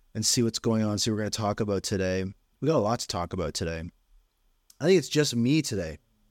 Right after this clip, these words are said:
to be honest. I'm gonna be upfront with you guys at the start of the show, and anyone listening to the recording on the, you know, Spotify and Apple Music. It's just me today. I mean,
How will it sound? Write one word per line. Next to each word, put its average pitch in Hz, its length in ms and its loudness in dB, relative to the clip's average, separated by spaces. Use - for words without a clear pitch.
to - 80 -10
be 117 120 4
honest. 123 400 0
I'm 120 100 0
gonna 123 120 2
be 123 80 0
upfront 123 380 0
with 113 120 -4
you 107 100 -2
guys 95 220 0
at 95 60 -4
the 95 80 -2
start 101 240 0
of 95 80 -2
the 90 60 -4
show, 92 520 -2
and 95 220 -4
anyone 110 300 2
listening 104 400 -2
to - 60 -8
the 95 100 0
recording 92 600 -2
on 90 220 -2
the, 85 280 -2
you 110 120 -8
know, 85 180 -8
Spotify 104 640 0
and 95 100 -4
Apple 98 200 -6
Music. 95 380 -2
It's - 100 -12
just 151 260 2
me 147 140 4
today. 110 420 -2
I 135 120 0
mean, 127 260 4